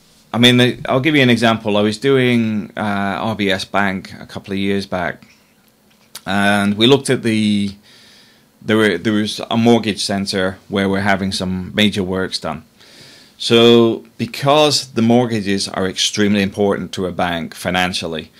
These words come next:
we actually put another building ready with a generator,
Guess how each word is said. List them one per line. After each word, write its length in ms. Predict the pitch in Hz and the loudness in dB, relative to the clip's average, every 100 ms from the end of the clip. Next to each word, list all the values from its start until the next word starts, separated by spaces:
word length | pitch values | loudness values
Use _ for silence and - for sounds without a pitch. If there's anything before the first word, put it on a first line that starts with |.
| - - _ _ _ - | -20 -20 _ _ _ -12
we 340 | 101 104 117 | -4 4 6
actually 320 | 120 120 - 117 | 6 4 -2 -4
put 400 | - 107 98 - _ | 0 0 0 -4 _
another 380 | 80 92 107 120 | -6 0 2 2
building 480 | 113 117 110 104 98 | 4 6 6 4 2
ready 460 | 92 90 90 92 92 _ _ _ | 0 -2 -2 -4 -8 _ _ _
with 380 | 95 95 110 127 | -8 2 6 6
a 80 | 135 | 4
generator, 880 | 123 123 117 107 101 101 - 101 101 | 4 4 6 6 4 2 0 -2 -2